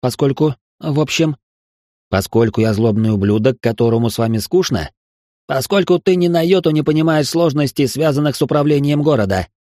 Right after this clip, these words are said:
выплюнул Эрик. "Это так и есть". Услыхав такой ответ, Эрик заморгал. Губы его задергались, пока он искал подходящий ответ на столь неожиданное признание в некомпетентности.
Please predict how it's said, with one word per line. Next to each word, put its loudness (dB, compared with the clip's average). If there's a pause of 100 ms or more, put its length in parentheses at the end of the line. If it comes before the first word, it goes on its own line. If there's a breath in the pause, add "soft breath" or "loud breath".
(160)
выплюнул -4
Эрик. -6 (640)
"Это -2
так -2
и 4
есть". 0 (440)
Услыхав -2
такой -4
ответ, -6 (360)
Эрик 0
заморгал. -2 (460)
Губы 2
его 0
задергались, -4 (480)
пока 0
он 2
искал -2
подходящий -2
ответ -2
на 0
столь -2
неожиданное -2
признание -2 (360)
в -4
некомпетентности. -4